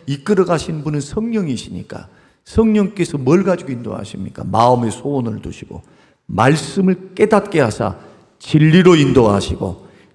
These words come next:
예수께로 가까이 가도록 인도하시기에 오늘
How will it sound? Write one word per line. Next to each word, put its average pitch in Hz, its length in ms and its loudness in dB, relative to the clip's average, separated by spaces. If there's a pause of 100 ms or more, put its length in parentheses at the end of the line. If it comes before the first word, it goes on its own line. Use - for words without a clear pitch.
예수께로 190 1200 2
가까이 196 480 2
가도록 147 680 -2
인도하시기에 110 1160 -10 (1500)
오늘 110 680 0